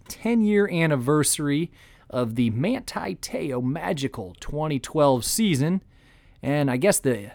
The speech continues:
easiest way to say it is kind of all the subsequent weirdness that followed with his girlfriend and all that. And I'm also gonna do an episode on your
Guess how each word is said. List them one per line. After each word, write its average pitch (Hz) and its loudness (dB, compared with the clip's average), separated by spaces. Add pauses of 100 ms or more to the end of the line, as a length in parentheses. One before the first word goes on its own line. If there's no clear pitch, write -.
(100)
easiest 165 0
way 120 0
to 113 -2
say 170 0
it 175 4
is 123 0 (340)
kind 165 -2
of 156 2
all 160 6
the 147 2
subsequent 135 0
weirdness 127 4
that 104 -4
followed 147 2
with 123 -2
his 107 -4
girlfriend 117 0
and 117 2
all 117 2
that. 151 0 (580)
And 127 0
I'm 262 0
also 294 4
gonna 240 6
do 202 4
an 185 6
episode 160 4
on 135 6
your 135 2